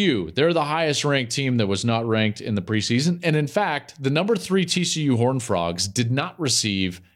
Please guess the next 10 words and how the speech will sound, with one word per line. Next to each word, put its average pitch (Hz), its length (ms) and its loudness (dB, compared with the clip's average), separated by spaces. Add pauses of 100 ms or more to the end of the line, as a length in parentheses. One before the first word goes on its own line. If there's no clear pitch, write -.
(280)
a 156 80 2
single 160 800 2 (240)
vote 104 540 -2 (180)
in 107 100 2
the 104 60 0
preseason. 87 760 -4
And 117 160 -2
here 151 200 0
they 165 180 0
are. 120 380 0